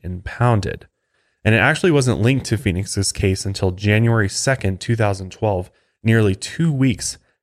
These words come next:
after she disappeared, when a close family friend was searching for the vehicle, finally found it in the impound lot.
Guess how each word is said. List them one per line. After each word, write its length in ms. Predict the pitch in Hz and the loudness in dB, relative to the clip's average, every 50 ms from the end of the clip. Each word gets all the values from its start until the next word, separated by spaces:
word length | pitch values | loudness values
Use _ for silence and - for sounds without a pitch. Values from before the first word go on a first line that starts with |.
| _ _ _ | _ _ _
after 420 | - 110 113 113 - - 110 107 | 0 0 0 0 0 0 0 0
she 200 | 101 - - 101 | 0 -2 -4 -4
disappeared, 800 | 95 98 92 - - - - - - - 104 92 85 73 - - _ _ _ _ _ _ _ _ | -2 0 -2 -2 -2 -6 -10 -12 -6 -2 -2 0 0 -2 -8 -16 _ _ _ _ _ _ _ _
when 120 | 107 104 | 2 2
a 60 | 104 | 2
close 240 | - - 131 127 - | 2 2 0 0 2
family 280 | - 127 123 120 113 101 | 0 0 2 2 0 0
friend 420 | - - - 110 107 104 101 98 95 | -2 0 0 2 2 2 0 -2 0
was 180 | 98 95 92 | 0 0 0
searching 440 | - - - 110 - - 107 104 98 | 0 0 0 -2 0 0 -4 -4 -4
for 200 | 98 - 98 98 | -6 -4 -4 -4
the 80 | 98 95 | -4 -2
vehicle, 560 | 95 95 92 92 - 95 92 92 92 92 - _ _ _ _ _ _ _ | -2 -4 -4 -4 -4 -4 -2 -2 -2 -4 -6 _ _ _ _ _ _ _
finally 300 | _ 110 110 107 104 98 98 | _ 0 2 4 2 2 2
found 360 | - - 101 95 92 95 90 | 2 0 2 2 2 2 0
it 240 | 85 80 - - - _ | -2 -2 -4 -8 -20 _
in 320 | - 95 92 90 90 87 - | -6 -4 -4 -4 -6 -8 -8
the 200 | - 87 80 - | -8 -8 -8 -8
impound 640 | - 90 87 90 92 - - 87 85 82 82 85 92 | -8 -8 -8 -8 -10 -10 -10 -8 -8 -8 -10 -10 -8
lot. 460 | 85 87 92 92 - - - - - | -6 -2 -2 -2 -4 -6 -10 -18 -20